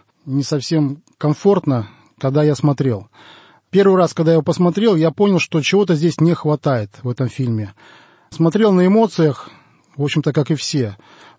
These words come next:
Потом на следующий день, когда спокойно пересмотрел ещё раз фильм, я понял, какое чувство меня не покидало.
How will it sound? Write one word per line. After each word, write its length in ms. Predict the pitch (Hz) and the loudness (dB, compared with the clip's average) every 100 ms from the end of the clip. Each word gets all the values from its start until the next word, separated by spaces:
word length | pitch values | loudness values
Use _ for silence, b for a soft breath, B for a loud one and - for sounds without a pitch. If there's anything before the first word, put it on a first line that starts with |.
| - | -6
Потом 280 | 147 233 | 0 2
на 60 | 196 | 2
следующий 300 | 202 180 175 | 2 0 2
день, 160 | 196 175 | 0 2
когда 180 | 160 | 0
спокойно 520 | 151 175 147 185 160 139 | 0 -2 0 2 2 0
пересмотрел 560 | 156 151 156 165 160 | -2 0 0 0 0
ещё 240 | 151 - 175 | 0 -2 -2
раз 160 | 165 | -2
фильм, 320 | - 220 196 | -4 -2 0
я 160 | 156 156 | 2 0
понял, 320 | 175 160 135 - | 0 0 0 -2
какое 300 | 156 196 180 | 0 2 2
чувство 320 | 214 - 156 | 0 0 2
меня 160 | 151 | 2
не 100 | 147 | 2
покидало. 640 | 139 139 160 143 120 98 | 0 -2 -2 -2 -2 -6